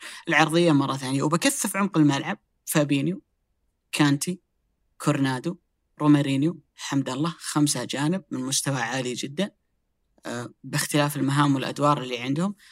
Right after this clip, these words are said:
براهن كثير على الثنائيات، الثلاثيات اللي بتكون ما بينهم،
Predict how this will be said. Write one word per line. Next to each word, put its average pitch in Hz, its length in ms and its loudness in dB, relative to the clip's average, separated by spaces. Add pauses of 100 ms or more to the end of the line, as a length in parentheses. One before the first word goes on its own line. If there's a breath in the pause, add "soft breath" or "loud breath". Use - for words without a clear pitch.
(160 soft breath)
براهن 196 520 6
كثير 208 380 0
على 196 440 2 (1300)
الثنائيات، 160 680 6
الثلاثيات 151 600 0
اللي 139 120 -4
بتكون - 340 2
ما 143 160 4
بينهم، 123 360 -4